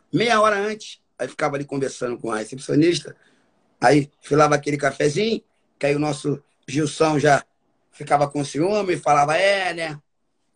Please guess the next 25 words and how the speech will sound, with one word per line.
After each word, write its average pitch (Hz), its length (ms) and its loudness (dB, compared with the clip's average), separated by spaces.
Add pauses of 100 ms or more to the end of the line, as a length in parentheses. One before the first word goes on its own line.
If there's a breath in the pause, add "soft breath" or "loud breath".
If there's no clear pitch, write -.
(400)
Só 185 240 -6
porque 180 300 -10
ele 185 100 -6
é 180 60 -6
do 180 140 -8
Molê, 170 300 -8
você 170 180 -10
dá 165 140 -2
café." 156 400 -2
"Não, 220 380 -6
Gilson, 143 340 -6
o 147 40 -10
seu 214 160 -2
café, 208 380 0 (380 soft breath)
a - 60 -16
sua 202 160 -2
garrafa 220 340 -2
tá 226 140 -2
aí, - 160 -4
é 185 80 -2
que - 80 -20
você 196 220 -8
bebe 214 220 -6
muito 226 200 -10
café." 190 540 0